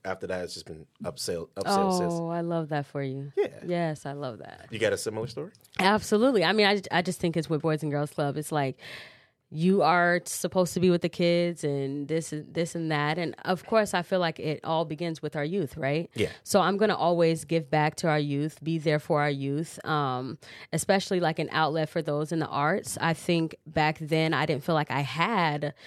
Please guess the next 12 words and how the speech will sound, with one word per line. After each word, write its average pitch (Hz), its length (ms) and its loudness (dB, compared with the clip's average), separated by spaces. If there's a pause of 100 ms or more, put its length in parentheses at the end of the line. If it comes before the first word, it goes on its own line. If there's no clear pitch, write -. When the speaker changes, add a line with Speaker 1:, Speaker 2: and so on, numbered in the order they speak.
(240)
Speaker 2:
an 170 160 0
art 160 240 0
program, 143 720 -4 (140)
um, 127 460 -4
to 175 200 -2
really 156 320 0
help 165 320 0
support - 460 0
me 143 160 -4
in 139 120 -4
that. 139 220 -4
But 151 220 0